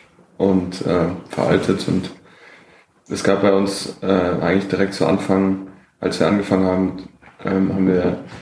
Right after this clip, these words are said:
überlegt, was wir eigentlich alles nicht sein wollen. Und darüber haben wir uns positioniert. Und das war dann der, der Punkt, wo wir uns drauf einigen konnten. Und dann war klar,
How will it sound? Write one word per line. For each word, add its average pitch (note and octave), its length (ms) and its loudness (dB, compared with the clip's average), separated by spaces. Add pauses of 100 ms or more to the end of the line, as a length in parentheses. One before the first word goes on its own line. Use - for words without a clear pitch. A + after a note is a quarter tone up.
(180)
überlegt, G2+ 680 0 (520)
was G2 240 2
wir G#2 80 4
eigentlich F#2+ 200 2
alles F#2+ 200 -2
nicht G2+ 180 2
sein F#2 240 2
wollen. F#2 320 0 (560)
Und F#2+ 140 -2
darüber F2+ 600 0 (160)
haben F#2+ 240 0
wir F#2 140 2
uns - 440 -6 (380)
positioniert. G2 800 2
Und F2 280 -6 (360)
das - 220 -6
war F#2+ 80 6
dann F#2+ 160 4
der, F2 440 2 (680)
der F2+ 240 2
Punkt, G2+ 300 0
wo F#2+ 120 -2
wir F#2 80 2
uns - 340 -4 (1000)
drauf - 400 0
einigen G2+ 320 2
konnten. F#2+ 640 2 (720)
Und E2+ 260 0
dann F#2 140 0
war E2+ 160 0
klar, F#2 440 0